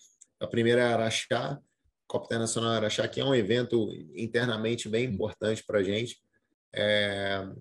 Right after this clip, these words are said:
Speaker 1: é que esse ano é a comemoração de vinte anos do evento
Speaker 2: Legal.
Speaker 1: e geralmente vem, vem um, um, alguns atletas muito bons também de fora.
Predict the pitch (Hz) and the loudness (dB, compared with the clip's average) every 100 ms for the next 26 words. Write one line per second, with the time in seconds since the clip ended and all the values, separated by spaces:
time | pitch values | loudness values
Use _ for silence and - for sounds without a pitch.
0 | - - 92 - 107 - 107 107 104 107 | -12 -10 -6 2 2 2 2 2 2 0
1 | 107 107 101 - 107 95 104 110 98 101 | 2 0 0 0 -2 -2 -2 -4 -2 0
2 | 120 110 95 113 95 95 107 113 87 98 | 0 0 0 2 2 2 0 -2 -2 -2
3 | 101 95 - - - _ 92 110 107 107 | 0 0 -4 -12 -20 _ 2 2 4 0
4 | - 113 110 98 120 107 110 107 87 - | 2 2 2 -2 0 2 2 0 -6 -8
5 | 208 80 69 - 101 110 104 - 107 104 | -10 -10 -10 -4 0 4 4 4 2 2
6 | - 98 95 - _ _ _ _ _ _ | 2 0 -2 -8 _ _ _ _ _ _
7 | _ _ _ 117 135 113 117 127 - 101 | _ _ _ 0 2 4 4 4 2 0
8 | 110 113 - 107 123 139 | 2 0 0 2 2 0